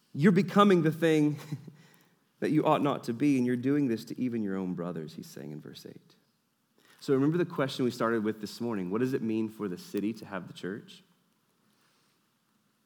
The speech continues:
What does it mean for Edmond to have the church?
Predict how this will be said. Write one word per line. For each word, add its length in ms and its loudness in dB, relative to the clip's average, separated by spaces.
What 120 6
does 120 8
it 80 4
mean 220 6
for 200 -4
Edmond 420 2
to 100 -12
have 340 -4
the 60 -10
church? 560 -8